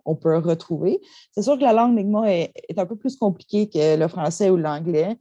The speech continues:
C'est, euh, il y a pas de, de genre, donc il y a pas de le, la, les, mais il y a des objets inanimants et les an-, les objets qui sont animés, inanimés, animés, puis ça peut changer.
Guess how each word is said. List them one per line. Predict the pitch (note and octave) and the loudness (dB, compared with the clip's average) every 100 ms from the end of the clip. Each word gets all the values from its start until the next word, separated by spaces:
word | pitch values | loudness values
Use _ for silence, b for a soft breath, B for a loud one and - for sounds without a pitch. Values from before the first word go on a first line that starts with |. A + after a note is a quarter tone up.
| _ _ - | _ _ -20
C'est, | - F3 F3+ F3 E3 D3+ | -6 -2 0 2 2 0
euh, | D#3+ C#3+ C#3 D#3 | 0 0 -2 -4
il | C#3+ | -4
y | F3+ | -2
a | |
pas | B3 C4 | 0 0
de, | G#3 F3+ E3+ - | 2 2 0 -4
de | D#3+ E3+ | -4 -4
genre, | E3 D#3 A#3+ A#3 | -2 -4 -4 -4
donc | E3+ E3 | -4 -8
il | |
y | |
a | E3 | -8
pas | F3+ | -4
de | D#3+ | -2
le, | D#3+ E3 D#3+ | 0 2 2
la, | E3 E3 D#3+ | 0 -2 -2
les, | D#3 F3 C4+ - b b | -4 -4 -6 -10 b b
mais | - F3+ G#3 G#3+ | -4 0 0 -2
il | |
y | F3 | 2
a | F3+ G3 | 4 4
des | D#3+ E3+ F#3 F#3 E3 | 2 0 0 -2 -2
objets | D#3+ D#3+ F#3+ F#3 _ _ - | -4 -2 -2 -2 _ _ -6
inanimants | G#3+ A3+ G#3+ F#3+ F#3+ G#3 A3+ - | -2 -2 -2 -2 -4 -6 -6 -4
et | F#3+ | -2
les | F3+ F3 | -2 -4
an-, | E3+ C#3+ - | -6 -10 -6
les | E3 E3+ | -2 0
objets | D#3+ D#3 F#3 | 0 -2 -4
qui | - | -4
sont | F3+ E3+ | -4 -2
animés, | E3+ E3 D#3+ F#3 B3+ B3+ | -2 -2 -4 0 2 2
inanimés, | F#3 F#3 E3 E3+ F#3+ C3+ | 0 -6 -4 -2 -2 -2
animés, | E3 D#3+ F3 G#3+ | -4 -4 -4 -4
puis | A3 - | -4 -4
ça | D#3+ | -4
peut | F3+ | -2
changer. | F3 E3 D3+ D#3+ F#3+ | -4 -2 -4 0 0